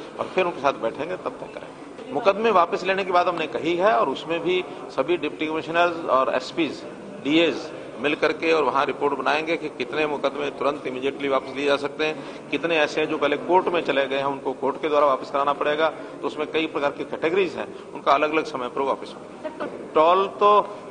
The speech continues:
कुल मिलाकर के पहले भी लगता था, अभी भी लगेगा। टोल में जब टोल खुल जाएंगे, तो उसके फेयर नहीं बढ़ने वाले हैं कोई, क्योंकि टोल तो पहले inbuilt था सारी चीजों में। ये ठीक है कि कुछ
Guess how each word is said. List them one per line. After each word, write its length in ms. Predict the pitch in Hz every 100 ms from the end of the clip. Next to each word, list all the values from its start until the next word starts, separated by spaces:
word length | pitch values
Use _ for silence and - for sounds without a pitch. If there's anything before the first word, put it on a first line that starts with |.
| -
कुल 120 | 156
मिलाकर 280 | 175 180 170
के 80 | 175
पहले 280 | 160 131 175
भी 100 | 196
लगता 340 | 170 180 180
था, 200 | 180 190
अभी 400 | 196 - 107 147
भी 300 | 147 190 190
लगेगा। 480 | 127 120 160 170 175
टोल 340 | 175 151 160
में 240 | 165 170 160
जब 160 | 139
टोल 220 | 143 147
खुल 160 | - 170
जाएंगे, 400 | 170 160 151 170
तो 320 | 165 - -
उसके 200 | 127 165
फेयर 320 | - 123 165
नहीं 140 | 196 233
बढ़ने 240 | 143 135
वाले 220 | 131 131
हैं 120 | 123 120
कोई, 180 | 175
क्योंकि 580 | 208 - - 135 143 180
टोल 280 | - 139 156
तो 140 | 185
पहले 540 | 175 139 147 165 156 175 - -
inbuilt 420 | - 175 185 208 -
था 220 | - 135 - - -
सारी 160 | 151 151
चीजों 300 | 147 120 107
में। 120 | 95 - - -
ये 60 | 127
ठीक 260 | - 214 202
है 100 | 196
कि 160 | 196
कुछ 300 | 175 160 -